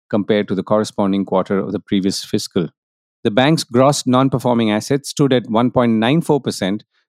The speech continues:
down from two point three five percent in the same quarter last year. Now, just to remind you, H D F C Bank, which of course is now the merged entity, whose results came out two days ago,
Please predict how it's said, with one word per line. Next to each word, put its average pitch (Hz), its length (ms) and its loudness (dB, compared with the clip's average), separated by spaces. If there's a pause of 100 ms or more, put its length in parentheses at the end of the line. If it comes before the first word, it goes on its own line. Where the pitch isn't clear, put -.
(220)
down 113 280 2
from 110 180 -2
two 135 200 0
point 120 300 0
three 165 200 -2
five 131 240 -2
percent 95 400 -6 (340)
in 110 60 -6
the 107 80 -2
same 120 200 -2
quarter 107 220 -2
last 95 300 -4
year. 82 120 -8 (460)
Now, 127 240 -2
just 185 220 0
to 196 60 -2
remind 139 360 2
you, 143 140 2
H 127 220 0
D 135 120 0
F 120 80 -2
C 131 140 -2
Bank, 104 420 -2
which 123 140 -4
of 110 120 -8
course 131 220 -2
is 110 140 -2
now 113 180 0
the 104 80 0
merged 117 380 0
entity, 107 480 -2 (240)
whose 113 200 0
results 147 360 2
came 143 240 0
out 123 200 0
two 175 140 2
days 139 240 2
ago, 101 280 0